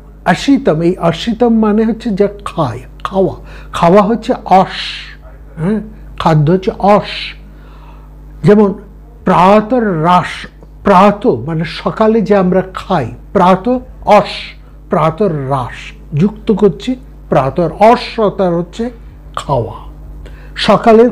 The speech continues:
খাওয়া হচ্ছে প্রাত রাস, হ্যাঁ, প্রাত অস, প্রাতঃ যুক্ত অস, প্রাত রাস, ঠিক আছে?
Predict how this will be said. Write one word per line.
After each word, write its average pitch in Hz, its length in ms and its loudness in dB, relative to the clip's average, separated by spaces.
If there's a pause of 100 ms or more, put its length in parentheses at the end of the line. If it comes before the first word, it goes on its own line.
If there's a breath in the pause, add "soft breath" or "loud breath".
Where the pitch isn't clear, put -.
খাওয়া 202 320 4
হচ্ছে 196 200 -6 (220)
প্রাত 160 340 -2 (640)
রাস, - 300 -12 (760)
হ্যাঁ, 220 220 4 (300)
প্রাত 165 300 2 (480)
অস, 185 120 0 (920 soft breath)
প্রাতঃ 175 420 4 (360)
যুক্ত - 240 -8 (300)
অস, - 120 -8 (360)
প্রাত 131 320 -2 (580)
রাস, 131 300 0 (720)
ঠিক 240 220 -4
আছে? - 180 -10